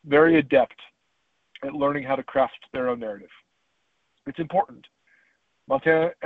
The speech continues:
Montana has done it for years, just not as, uh, quite as smoothly. They're, uh, they, you know, they, they, they like to just keep it super internal. But now you start to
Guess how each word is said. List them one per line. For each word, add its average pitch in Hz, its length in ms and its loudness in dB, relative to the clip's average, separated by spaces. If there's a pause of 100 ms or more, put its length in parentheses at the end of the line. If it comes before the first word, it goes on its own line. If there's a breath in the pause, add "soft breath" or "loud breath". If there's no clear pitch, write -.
(140)
Montana 147 500 0
has 147 180 -6
done 151 120 -2
it 160 100 -8
for 147 100 -10
years, 147 360 -4 (420)
just 135 200 -16
not 139 260 2
as, 139 100 -6 (560)
uh, 127 60 0
quite 135 220 -2
as 131 80 -8 (160)
smoothly. 123 440 -8 (840)
They're, 135 260 -2
uh, 127 280 4 (100)
they, 139 160 -10
you 147 60 -14
know, 117 120 -14
they, 139 220 -10
they, 147 220 -6
they 160 80 0
like 151 180 0
to 127 80 -16
just 139 220 -10 (440 soft breath)
keep 202 200 -6
it 180 140 -12
super 185 280 -2
internal. 147 500 -2 (1300)
But 226 120 -2
now 160 160 2
you 165 160 -2
start 147 180 -4
to 156 80 -18